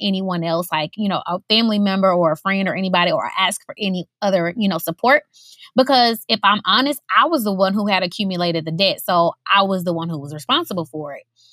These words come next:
And so she recommended, she was like, "Hey, sis, I think, you know, the smart thing to be would be to go and, you know, have a conversation, contact your coach, go and have a conversation with your coach and just kind of figure out exactly what it is that you need to do."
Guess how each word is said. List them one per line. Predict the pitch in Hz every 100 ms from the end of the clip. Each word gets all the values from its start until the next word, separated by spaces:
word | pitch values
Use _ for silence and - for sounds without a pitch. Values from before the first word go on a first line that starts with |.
| _ _ -
And | 240
so | 247 233
she | 233 262
recommended, | 220 240 320 240 190 180
she | -
was | 208 185
like, | 180
"Hey, | - 214
sis, | 208 170
I | - 185 -
think, | 262 262
you | 240 220
know, | 175 165 160 180
the | 190
smart | - 196 185 -
thing | 233 233
to | 254
be | 233 247 262 _ _ -
would | 240 254 214
be | 220 214 -
to | 202
go | 175 190 196 196
and, | - 196 190 185
you | 190
know, | 175
have | 190 202
a | 226
conversation, | 214 196 208 180 175 185
contact | - 214 262 254
your | 262
coach, | 254 185 170 - - - _ 190
go | 220
and | 254
have | 240 233
a |
conversation | 226 208 190 185 175 175
with | 180 180
your | 180
coach | - 175 175
and | 170
just | 175 -
kind | 220 220
of | 214
figure | 196 180
out | 165 165
exactly | 165 160 160 180
what | 175 175
it | 165
is | 156
that | 151
you | 160 160
need | 151 135
to | 156
do." | 160 127